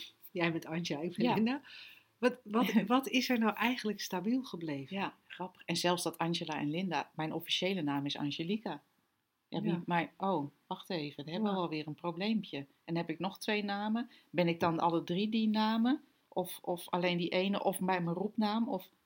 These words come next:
Speaker 2: weet je, het is, je, getrouwd geweest, had ik een andere naam aangenomen, want dat, hè, dat is dan optioneel, was ik dan, hè?
Speaker 1: Ja.
Speaker 2: Je weet, je, je komt daar niet uit.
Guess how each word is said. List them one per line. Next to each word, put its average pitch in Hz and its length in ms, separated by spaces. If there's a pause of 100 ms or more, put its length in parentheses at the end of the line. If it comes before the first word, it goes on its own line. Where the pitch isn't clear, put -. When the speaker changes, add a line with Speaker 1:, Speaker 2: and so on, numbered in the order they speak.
(380)
Speaker 2:
weet - 160
je, 226 80
het 226 140
is, - 260 (260)
je, 190 300
getrouwd 220 540
geweest, 247 540 (180)
had 202 200
ik 202 200 (260)
een 196 120
andere 226 320
naam 226 280
aangenomen, 226 600
want 202 160
dat, - 340 (500)
hè, 226 200
dat 180 120
is - 100
dan 180 280
optioneel, 208 720
was 202 180
ik 196 140
dan, 202 240
hè? 262 300 (800)
Speaker 1:
Ja. 190 260
Speaker 2:
Je 220 220
weet, 240 180
je, 240 160
je 214 220
komt 285 280
daar 214 180
niet 185 220
uit. 226 400